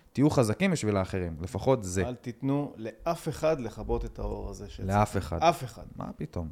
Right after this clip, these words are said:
Speaker 1: מי ייתן להם לנצח? גיבורים על ילדים ותינוקות. נראה להם מה זה. מבחינתי, אגב,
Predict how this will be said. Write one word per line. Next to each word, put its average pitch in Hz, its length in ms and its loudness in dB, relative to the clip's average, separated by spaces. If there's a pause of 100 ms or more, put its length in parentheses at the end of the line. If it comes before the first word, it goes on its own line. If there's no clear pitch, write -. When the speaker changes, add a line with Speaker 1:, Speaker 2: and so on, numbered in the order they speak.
(140)
Speaker 1:
מי 117 100 -4
ייתן 123 300 -2
להם 95 140 0
לנצח? 87 480 -4 (420)
גיבורים 92 440 2
על 98 80 2
ילדים 92 340 0
ותינוקות. 87 580 -4 (100)
נראה 110 220 -2
להם 151 200 4
מה 131 160 6
זה. 92 160 0 (540)
מבחינתי, 135 760 10
אגב, 90 300 2